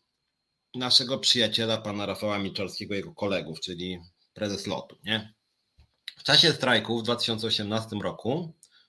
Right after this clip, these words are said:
żeśmy z głupia frant, słuchajcie, a to większa firma niż Piotrków Trybunalski, trochę P L R lot, nie? Trzy miliardy złotych pomocy dostali na przykład, no to Piotrków jednak <laughs> trzy miliardy to nie te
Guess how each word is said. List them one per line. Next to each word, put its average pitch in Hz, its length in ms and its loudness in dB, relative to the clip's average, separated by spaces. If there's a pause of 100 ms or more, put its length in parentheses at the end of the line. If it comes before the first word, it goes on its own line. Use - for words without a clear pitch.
żeśmy 175 400 4
z 95 80 -2
głupia 208 380 4
frant, 101 520 2
słuchajcie, 104 800 -2
a 117 100 -4
to 139 180 0
większa 175 380 8
firma 98 340 0
niż 90 180 2
Piotrków 90 400 -6
Trybunalski, 85 680 -8
trochę 80 300 -10
P 90 120 -10
L 85 100 -6
R 85 180 -8
lot, - 240 -12
nie? 95 180 -6
Trzy 107 680 6 (680)
miliardy 104 500 4
złotych 95 360 -6
pomocy 123 360 0
dostali 85 340 -6
na 82 120 -6
przykład, 104 380 -2
no 95 80 -6
to - 120 -6
Piotrków - 460 -6
jednak 101 340 2
<laughs> - 60 -4
trzy - 220 12
miliardy 110 480 2
to 98 120 -8
nie 98 160 -2
te - 240 -8